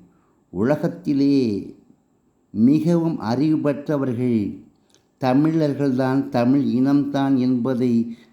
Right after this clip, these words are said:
நிச்சயமாக உலகிற்கு காட்டுவார்கள். நம் இனமே சந்தோஷத்துடன் இருக்கும் என்பதை கூறி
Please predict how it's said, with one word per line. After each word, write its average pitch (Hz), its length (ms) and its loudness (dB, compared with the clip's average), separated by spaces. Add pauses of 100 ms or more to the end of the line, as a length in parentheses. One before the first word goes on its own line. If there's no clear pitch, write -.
(260)
நிச்சயமாக 135 840 0 (720)
உலகிற்கு 135 640 -2
காட்டுவார்கள். 131 880 0 (400)
நம் 107 300 0 (360)
இனமே 160 500 2 (440)
சந்தோஷத்துடன் 143 840 -2
இருக்கும் 123 400 0
என்பதை 101 440 0
கூறி 110 420 -2